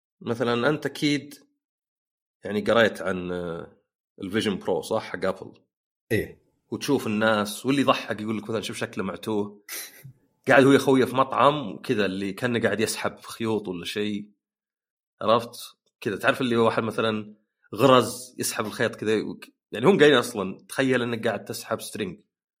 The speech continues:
Speaker 1: وتشوف
Speaker 2: مم.
Speaker 1: قاعدين ياكلون وقدام بعض وعيون، آه، بالشاشة نفسها. فطبعًا سهل إنك تقول:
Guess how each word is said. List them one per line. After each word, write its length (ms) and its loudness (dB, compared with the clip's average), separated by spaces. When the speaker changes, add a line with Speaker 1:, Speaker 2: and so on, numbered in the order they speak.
Speaker 1:
وتشوف 220 6
Speaker 2:
مم. 60 4
Speaker 1:
قاعدين 160 8
ياكلون 580 6
وقدام 460 0
بعض 480 6
وعيون، 680 2
آه، 640 -4
بالشاشة 440 -2
نفسها. 580 -6
فطبعًا 240 6
سهل 260 6
إنك 140 2
تقول: 380 6